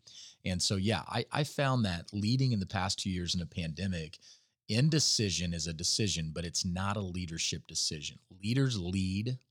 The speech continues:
leaders make tough decisions. And I wanna go back to, to you and your organization, because you mentioned about delegate. Well, here's what I caught from what you said about your situation.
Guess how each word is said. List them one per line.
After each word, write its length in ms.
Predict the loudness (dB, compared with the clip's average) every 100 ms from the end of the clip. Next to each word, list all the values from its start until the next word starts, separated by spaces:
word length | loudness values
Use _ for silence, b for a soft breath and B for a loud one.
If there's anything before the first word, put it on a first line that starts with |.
| -12 -4
leaders 300 | 0 0 0
make 200 | -2 -2
tough 240 | -6 -6
decisions. 640 | -4 -2 -2 -2 -2 -2 -4 B B B B
And 180 | -2 0
I 60 | 2
wanna 180 | 2
go 140 | 2 2
back 300 | 2 0 0
to, 200 | -2 -4
to 200 | -4 -2
you 180 | 0 0
and 80 |
your 100 | 0
organization, 680 | -2 -4 -6 -4 0 0 -2
because 320 | -6 -6 -4 -2
you 80 |
mentioned 480 | 0 2 2 0 0
about 460 | -2 -4 -6 -8 -4
delegate. 460 | -2 0 -2 -2
Well, 100 | -2
here's 200 | 4 4
what 120 | 4 0
I 60 |
caught 280 | -2 -4 -2
from 100 | -4
what 140 | -4
you 100 | -2
said 300 | 0 0 -2
about 280 | -4 -6 -4
your 200 | -2 0
situation. 540 | 0 -2 -4 -2 -4